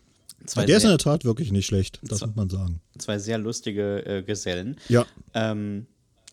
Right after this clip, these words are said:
Speaker 1: dann kann ich sehr empfehlen.
Speaker 2: Wenn sie ein bisschen weniger über Essen reden würden, dann wär's noch spannender.
Speaker 1: <laughs>
Speaker 2: Weil die reden wirk-, sie reden wirklich sehr viel über Essen. Also wer, wer viel über Essen erfahren möchte, der wird dort auch auf jeden Fall, äh, sehr gut bedient.
Speaker 1: Äh,
Speaker 2: Manchmal
Speaker 1: den
Speaker 2: ist es ein bisschen z-,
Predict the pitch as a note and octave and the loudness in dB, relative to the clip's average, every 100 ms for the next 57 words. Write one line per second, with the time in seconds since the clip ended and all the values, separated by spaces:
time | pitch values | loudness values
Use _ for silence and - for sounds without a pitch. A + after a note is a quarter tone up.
0 | _ - C3 D3+ C3+ B2+ A#2+ C3+ A#2+ C3+ | _ -4 -2 -2 0 -2 -2 -2 4 8
1 | E3 D3 A3 C#4 F#3+ G#3 A3 G3 F3+ D#3 | 8 10 10 10 10 10 12 10 10 8
2 | - - F3+ E3+ F#3+ F#3+ E3+ E3+ D3 C#3 | 8 8 8 8 8 8 6 6 6 6
3 | D3 D#3 D#3+ - - A2+ A2+ D#3+ A3+ - | 4 6 4 2 2 4 6 4 2 -6
4 | - - - - - B2+ A#2 E3 D3+ E3 | -10 -14 -18 -10 0 4 6 8 10 8
5 | C#3+ - - C#3+ - G#3 G3 F#3 F3 A#2 | 6 -4 4 6 8 10 12 12 8 8
6 | B2+ G3 A3 A#2+ A#2+ A#2+ G2 F2+ G#2+ A#2+ | 10 10 10 6 8 6 6 2 2 4
7 | C3+ B2 C3 B2+ C#3 - C3+ D3+ D#3 D3 | 4 2 -2 2 2 2 2 4 4 2
8 | C#3 - A#2 - - F#3+ D3 - G3 B3+ | -4 -12 -16 -10 6 6 8 6 6 6
9 | F3+ D#3 F3+ D#3+ D#3+ - D3+ D3+ - - | 4 2 2 4 4 4 2 2 -2 -20
10 | - - - - - - B2 D3 C#3 C3 | -16 -14 -12 -14 -10 -4 0 2 2 2
11 | C3+ C#3 C3 C3+ C#3+ C#3+ B2 B2+ B2 G#2+ | 0 0 0 0 2 2 2 2 0 2
12 | A#2+ B2+ C3+ - A2 G2+ D3+ - - - | 2 2 0 0 0 0 0 -6 -14 -20
13 | - _ _ _ - B2 A#3 G3 E3 D3+ | -20 _ _ _ 0 4 6 6 4 4
14 | D3 - C#3 - - | 2 2 0 -2 -14